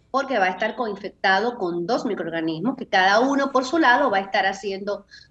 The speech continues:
lo suyo y obviamente probablemente ese cuerpo va a reaccionar peor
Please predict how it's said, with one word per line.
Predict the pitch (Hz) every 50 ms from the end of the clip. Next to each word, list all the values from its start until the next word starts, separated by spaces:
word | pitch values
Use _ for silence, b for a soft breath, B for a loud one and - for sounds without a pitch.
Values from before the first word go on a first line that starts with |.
| _ -
lo | 247 277 285
suyo | - - 403 359 277 254 262 370 453 - -
y | 294 277 240
obviamente | 226 226 233 240 240 240 254 311 -
probablemente | 254 247 226 214 214 220 226 220 226
ese | 226 240 233
cuerpo | 226 214 214 - - - -
va | 208 190 196 196 208 -
a | - 220 220
reaccionar | 208 220 214 - - 226 214 208 202 208 247 294 - - 208 190 -
peor | - 202 196 190 196 202 208 240 262 -